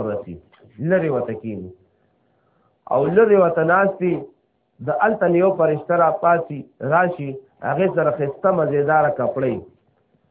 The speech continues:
او چې کله ده خواته راشي، نو ده ته وایي چې "اے انسانه، الله ستا نه راضي دی." زیري وله ورکړي، د جنت زیري وله ورکړي. او ورته وایي چې "راوځه."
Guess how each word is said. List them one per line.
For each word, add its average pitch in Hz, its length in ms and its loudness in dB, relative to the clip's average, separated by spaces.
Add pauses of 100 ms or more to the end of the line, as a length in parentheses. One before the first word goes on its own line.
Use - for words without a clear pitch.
(680)
او 143 120 -2
چې 151 140 -4
کله 196 260 2
ده 180 140 2
خواته 170 340 2
راشي، 180 340 0
نو 151 140 -4
ده 160 120 -4
ته 170 140 -4
وایي 165 180 0
چې 147 220 -6
"اے 160 200 -2
انسانه، 139 580 -2 (1300)
الله 160 300 2
ستا 165 260 0
نه 160 160 2
راضي 135 340 0
دی." 151 160 0 (220)
زیري 180 380 -2
وله 151 240 4
ورکړي، 147 300 0
د 135 140 -2
جنت 139 320 0
زیري 139 220 -6
وله 131 220 0
ورکړي. 123 380 -4 (360)
او - 100 -4
ورته 143 240 2
وایي 175 160 2
چې 151 100 -4
"راوځه." 127 440 -2